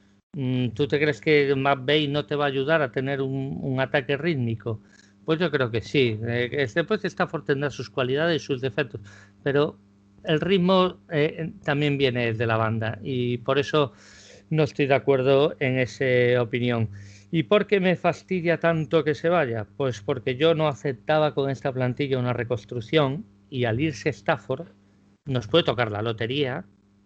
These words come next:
y venir aquí el nuevo Aaron Rodgers o el nuevo Peyton Manning o el nuevo Tom Brady. Pero a priori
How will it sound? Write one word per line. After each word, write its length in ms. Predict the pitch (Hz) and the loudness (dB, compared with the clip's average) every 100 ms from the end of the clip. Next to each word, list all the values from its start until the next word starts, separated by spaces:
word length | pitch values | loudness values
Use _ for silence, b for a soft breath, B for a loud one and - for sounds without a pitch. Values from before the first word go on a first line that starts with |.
| _ _ _ - | _ _ _ -8
y 160 | 131 117 | -4 0
venir 380 | 113 113 131 | 0 2 2
aquí 580 | 127 143 143 165 196 - _ - | 2 0 -4 -4 -6 -10 _ -6
el 180 | 117 | -4
nuevo 240 | 127 143 123 | 0 2 2
Aaron 220 | 131 131 | 2 0
Rodgers 600 | 160 165 160 214 214 - b b b - | 2 2 2 -4 -8 -18 b b b -10
o 140 | 127 | -4
el 80 | 120 | 0
nuevo 200 | 151 160 | 2 2
Peyton 360 | 156 147 147 160 | 2 0 0 2
Manning 280 | 175 165 | 2 2
o 60 | 190 | 0
el 100 | 165 | 0
nuevo 240 | 127 120 | -2 -4
Tom 220 | 113 107 107 | -6 -4 -2
Brady. 400 | 107 104 104 107 - B B B _ _ | -2 -2 -4 -10 -12 B B B _ _
Pero 200 | 151 123 | 0 0
a 80 | 110 | 0
priori 580 | 123 165 175 170 220 | 0 4 4 4 0